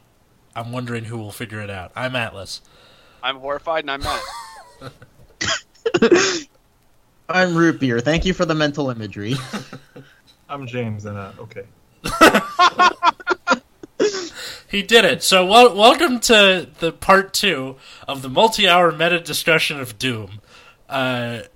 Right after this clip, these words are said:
Speaker 1: and today, we're talking about
Speaker 4: The
Speaker 1: as
Speaker 4: Doom part.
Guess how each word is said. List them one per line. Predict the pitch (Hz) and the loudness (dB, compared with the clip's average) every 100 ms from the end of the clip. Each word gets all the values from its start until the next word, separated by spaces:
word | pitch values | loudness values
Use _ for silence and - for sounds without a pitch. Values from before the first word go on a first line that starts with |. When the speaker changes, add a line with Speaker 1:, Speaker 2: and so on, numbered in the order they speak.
| _ _ - | _ _ -8
Speaker 1:
and | 139 147 | -8 -6
today, | 165 175 170 143 139 123 127 _ _ _ _ _ _ _ - | -2 2 2 2 -4 -10 -20 _ _ _ _ _ _ _ -4
we're | 156 170 | 0 0
talking | 165 156 147 139 | 2 2 2 -4
about | 123 117 110 110 - - - _ - | -8 -6 -6 -8 -10 -12 -14 _ -16
Speaker 4:
The | 117 | -6
Speaker 1:
as | 127 127 123 | -4 -4 -6
Speaker 4:
Doom | 113 | -8
part. | 113 110 | -8 -8